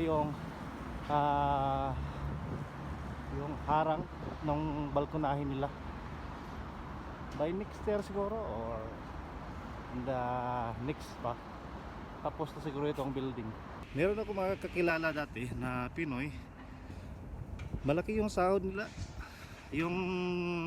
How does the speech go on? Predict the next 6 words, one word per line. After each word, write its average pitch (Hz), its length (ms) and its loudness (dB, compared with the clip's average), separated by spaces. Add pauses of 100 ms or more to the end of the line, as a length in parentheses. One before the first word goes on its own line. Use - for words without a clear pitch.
(420)
kuwan 165 160 2
kasi 170 180 -2
nila, 156 300 2
yung 135 580 0 (640)
ano 151 160 4
nila, 143 320 -2